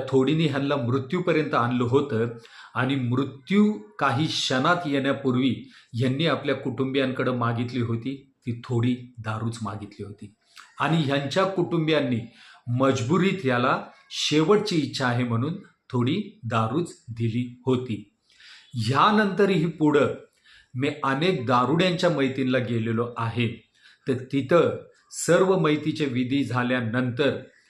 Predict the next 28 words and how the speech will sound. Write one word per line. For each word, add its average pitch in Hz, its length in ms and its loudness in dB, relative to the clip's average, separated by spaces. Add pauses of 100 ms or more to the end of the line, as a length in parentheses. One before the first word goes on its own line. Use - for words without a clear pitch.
(200)
एक 135 200 -4 (140)
विधी 143 220 2
असतो, 117 420 0 (420)
त्यानुसार 151 580 2
मरणाऱ्या 131 480 0
व्यक्तीची 127 500 -2 (160)
आवडती 139 460 -2
गोष्ट 120 400 -2
ठेवली 120 420 -2
जाते, 107 500 -4 (360)
त्या 127 140 2
स्मशानात 123 580 -2
सुद्धा 120 300 -4
मी 113 180 -2
पाहिली 113 420 -4
आहे, 107 260 -6
ती 123 500 -6
थोडीशी 113 640 -6
दारूच 107 400 -6
पाहिलेली 101 600 -10
आहे. 104 340 -14 (600)
म्हणजे 156 340 4
या 175 120 6 (140)
थोड्या 151 380 4
थोड्या 156 220 4
दारूमुळं 139 560 0
तो 175 380 0
गेला, 120 360 2